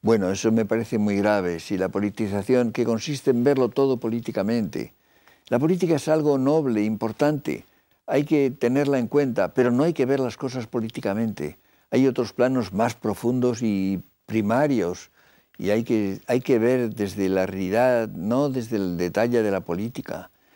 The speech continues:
Y yo personalmente me he mantenido siempre fuera de ella, quizá porque no tengo ninguna ambición. Nunca he podido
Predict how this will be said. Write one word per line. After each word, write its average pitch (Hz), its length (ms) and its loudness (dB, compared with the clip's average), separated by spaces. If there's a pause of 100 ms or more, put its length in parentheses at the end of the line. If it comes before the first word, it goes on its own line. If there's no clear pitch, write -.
(320)
Y 131 140 2
yo 165 160 6
personalmente 123 720 0
me 120 120 2
he - 20 0
mantenido 113 500 0
siempre 104 380 -2
fuera 95 260 0
de 101 120 0
ella, 101 200 0
quizá 147 240 -2
porque 113 180 -2
no 101 120 -2
tengo 107 180 -2
ninguna 113 320 0
ambición. 113 540 0 (720)
Nunca 143 340 2
he 120 60 2
podido 107 680 0